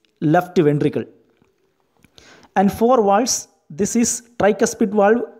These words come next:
B V. B V is bicuspid valve.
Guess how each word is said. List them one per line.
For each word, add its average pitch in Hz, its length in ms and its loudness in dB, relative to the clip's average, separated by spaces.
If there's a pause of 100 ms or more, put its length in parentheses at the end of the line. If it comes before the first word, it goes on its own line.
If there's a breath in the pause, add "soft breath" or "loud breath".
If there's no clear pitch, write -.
(680)
B 208 200 6
V. 202 240 4
B 196 240 4
V 240 100 6
is 233 160 2
bicuspid 202 600 -2
valve. 208 280 2